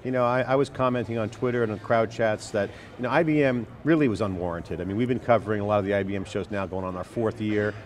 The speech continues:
here with theCUBE. We've been on the ground. We've been embedded, almost embedded inside I B M during this transformation. We saw them make their moves. Certainly, we just recently reported at, at a recent event around their, uh, divestiture of the, um,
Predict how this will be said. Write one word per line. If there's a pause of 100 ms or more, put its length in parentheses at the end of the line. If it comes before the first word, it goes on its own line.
(100)
here
with
theCUBE.
We've
been
on
the
ground.
We've
been
embedded,
almost
embedded (320)
inside
I
B
M
during
this
transformation.
We
saw
them (300)
make
their
moves.
Certainly,
we
just
recently
reported
at,
at
a
recent
event (320)
around
their, (240)
uh,
divestiture
of
the, (200)
um,